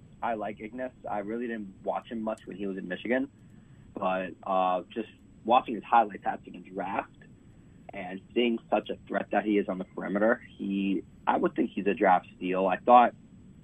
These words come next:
honestly, that just watching him, uh, when he got drafted, uh, from his highlights, I actually thought that he was gonna fall into the top of the second round. I thought he was a way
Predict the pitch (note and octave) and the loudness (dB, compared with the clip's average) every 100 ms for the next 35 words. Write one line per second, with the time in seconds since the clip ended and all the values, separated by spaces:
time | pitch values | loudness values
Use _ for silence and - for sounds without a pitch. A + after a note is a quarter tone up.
0 | - G#2 A2 G#2+ - G#2 G2 G#2 - - | -6 -2 -2 -4 -10 -8 -6 -6 -10 -18
1 | - - - - - - G2+ F#2+ F#2+ - | -18 -18 -20 -20 -20 -6 -2 -2 -2 -6
2 | - - - - - - A2+ A2 A#2+ B2+ | -18 -20 -20 -20 -16 -14 -2 4 4 2
3 | A#2+ A2+ G2+ G2 - - - - - - | -4 -6 -8 -8 -12 -18 -20 -20 -20 -6
4 | G2 G2 G2 G2+ F#2 F#2 G2+ A2+ - F#2+ | 0 0 0 -4 -6 -2 2 0 0 -10
5 | F#2 - - - - - F#2 F2 F2+ - | -10 -14 -20 -20 -20 -10 -8 -6 -8 -8
6 | G2 - - A2 G#2 G2 - C#3 A3+ - | -10 -8 -2 0 0 -2 0 0 0 -2
7 | C#3 - B2+ B2 A2 B2 A2 G#2 - A2+ | -8 -6 -6 -6 -8 -8 -8 -8 2 4
8 | A2 G#2+ G2+ G2+ G2+ G2+ G2 G#2 - E2 | 4 0 -8 -14 -10 -10 -10 -14 -12 -12
9 | E2+ E2 - - - - - - A#2+ A#2+ | -10 -12 -12 -20 -20 -20 -2 4 4 4
10 | A2+ A2 F#2+ - - - - - G2 F#2 | 0 -4 -10 -12 -20 -20 -20 -14 -12 -10
11 | F2+ G#2 G#2 G2+ G2 | -4 0 0 0 -4